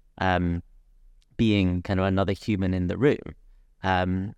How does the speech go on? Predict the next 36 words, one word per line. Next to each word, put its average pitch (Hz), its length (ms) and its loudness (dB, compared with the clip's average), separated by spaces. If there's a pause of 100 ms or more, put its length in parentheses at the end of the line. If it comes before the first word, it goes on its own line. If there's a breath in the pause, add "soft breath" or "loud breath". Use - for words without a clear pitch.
(100)
and 104 400 0
it 110 140 -2
was 107 160 -2
a, 123 40 0
an 123 280 -2
incredibly 127 320 0
kind 107 120 -4
of 90 120 -4
dramatic, 110 840 -4
um, 85 460 -2 (500)
example 110 500 2
of 87 60 -4
how 95 120 0
important 92 500 -2
this 87 140 -10
can 92 220 -4
be, 123 400 -2 (340)
uh, 90 300 0
that 95 120 0
yes, 104 280 0
we, 95 400 0
so - 300 -2
I 113 180 4
often 82 320 -2
get, 87 340 0
you 95 80 -2
know, - 80 -4
carried 87 260 2
away 90 200 -2
sometimes 87 540 -2
with - 160 -6
the, - 220 -4 (420)
um, 80 340 -6
the - 80 -10
kind 85 140 -8
of 78 60 -12